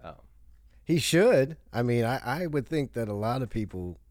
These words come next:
Speaker 2: would, uh, get the Pat Riley gel.
Speaker 1: So, yeah, you guys are gonna be having your recall election Tuesday, September fourteenth.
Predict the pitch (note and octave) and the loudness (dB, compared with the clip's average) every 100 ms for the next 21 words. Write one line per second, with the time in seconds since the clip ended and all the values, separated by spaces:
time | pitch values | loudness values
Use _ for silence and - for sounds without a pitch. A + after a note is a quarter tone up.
0 | - F2+ F2+ E2+ F#2+ F2+ F2 F2 G#2 - | -20 -12 -10 -8 -6 -4 -4 -4 -6 -8
1 | - - F#2 - F#2+ F#2+ G2 F#2+ E2+ F#2+ | -6 -2 -2 -4 -4 -2 -2 -4 -8 -6
2 | F#2+ F2+ C#2 - _ - - F#3+ F#3 F#3+ | -4 -4 -6 -16 _ -20 -6 -2 0 2
3 | F3 E3 A3 G#3+ G3+ E3 F3 F#3 E3+ D#3 | 0 0 0 0 0 0 -2 -2 0 0
4 | E3 E3+ D#3+ D#3+ D3 C3+ D3 D3 C#3+ C#3+ | 2 2 2 0 0 0 2 4 4 2
5 | C#3 C#3 D#3+ - D#3 C#3+ C3+ C3+ - B2+ | 0 0 -2 0 0 2 0 -2 -4 -6
6 | B2 A#2 - G3 G#3 F3 - E3+ D#3 - | -6 -10 -6 -4 -4 -6 -2 0 -2 -4
7 | C#3+ - D#3+ D3 C#3 A#2+ - D3 C#3 - | -6 -4 -4 -2 -4 -6 -4 -2 -2 -6
8 | - C#3+ A#2+ | -8 -6 -6